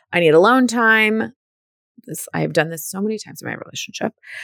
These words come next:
This is their way of saying, "I need to regulate on my own." And that is totally okay for them to regulate on their own. I want you to honor the fact that they need time to regulate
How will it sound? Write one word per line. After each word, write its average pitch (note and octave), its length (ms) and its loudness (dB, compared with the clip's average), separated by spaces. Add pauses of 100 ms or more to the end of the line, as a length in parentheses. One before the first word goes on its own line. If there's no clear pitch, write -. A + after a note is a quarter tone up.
(220)
This G3 320 2
is A#3+ 260 4
their F3 440 4
way D#3+ 580 4
of D#3+ 140 -4
saying, D3+ 560 -6 (140)
"I D#3 280 2
need D3+ 380 -4 (140)
to C#3 240 -2
regulate B2 520 0
on B2+ 120 -4
my B2+ 220 -4
own." D2+ 400 -10
And D3+ 140 0
that D3 120 2
is D3+ 240 -2 (240)
totally E3+ 460 4
okay D#3 260 -2
for D3 120 -10
them C#3 140 -6
to C#3 120 -16
regulate C3+ 420 -4
on B2 140 -4
their G#2+ 220 -4
own. - 200 -12 (440)
I F3 100 4
want F#3 340 2
you B3+ 100 4
to A3 160 2
honor D#3 360 2
the D#3 80 -2
fact D3+ 520 -4
that D#3+ 160 0
they D#3 180 2
need D#3 480 -6
time C#3+ 380 -2
to C#3+ 120 -8
regulate C3 540 -4